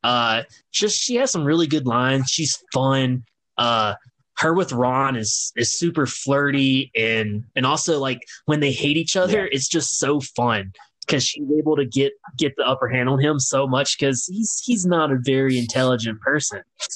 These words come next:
Speaker 1: And Veronica is this very smart, witty person, uh, who's just ready to take over the, the news crew, you know? Um, I, there, there's only so much I can say about this movie other than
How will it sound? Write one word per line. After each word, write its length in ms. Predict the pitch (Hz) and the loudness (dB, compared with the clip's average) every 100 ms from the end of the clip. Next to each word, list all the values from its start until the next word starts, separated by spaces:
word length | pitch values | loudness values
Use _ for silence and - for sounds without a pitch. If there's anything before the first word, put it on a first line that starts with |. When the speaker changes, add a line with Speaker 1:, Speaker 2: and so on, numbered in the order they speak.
| - _ | -14 _
Speaker 1:
And 180 | 135 120 | -2 0
Veronica 500 | 123 123 160 165 151 | 2 2 2 0 0
is 80 | 120 | 0
this 240 | 127 120 123 | 0 -2 -2
very 480 | 135 139 135 123 131 | 0 2 2 0 -2
smart, 680 | - - 131 123 127 127 123 | -4 -2 2 2 2 0 -2
witty 340 | 123 123 123 123 | 0 2 2 0
person, 480 | 123 113 - 113 110 - - - | -2 -2 -4 -2 -4 -8 -20 -4
uh, 240 | 107 110 110 | 0 2 2
who's 220 | 127 113 | 0 0
just 240 | 165 165 | -2 0
ready 180 | 135 139 | 0 0
to 80 | 135 | -2
take 240 | - 131 | 0 0
over 300 | 110 123 127 | 0 0 0
the, 320 | 110 110 110 110 | 0 0 0 0
the 80 | 113 | 0
news 260 | 117 143 | 2 0
crew, 220 | - 120 107 | -2 -4 -2
you 120 | 107 | 0
know? 300 | 110 113 107 - - _ _ 117 | 0 0 -2 -6 -20 _ _ -2
Um, 680 | 117 113 113 110 104 101 101 _ - _ - - - - 208 | 2 2 2 0 -2 -6 -14 _ -20 _ -20 -18 -12 -4 0
I, 200 | 185 185 - - | 0 -2 -6 -2
there, 220 | 294 285 208 | 0 0 0
there's 240 | 269 240 | 0 2
only 200 | 233 196 | 0 0
so 220 | 139 160 | -2 0
much 220 | 143 139 135 | 0 0 0
I 60 | |
can 160 | 127 131 | 0 0
say 120 | 139 | 0
about 180 | 131 123 | 0 0
this 160 | 117 | 0
movie 340 | 131 127 123 120 | 0 2 2 2
other 240 | 123 127 117 | 2 0 0
than 460 | 117 113 107 98 | 0 0 -2 -8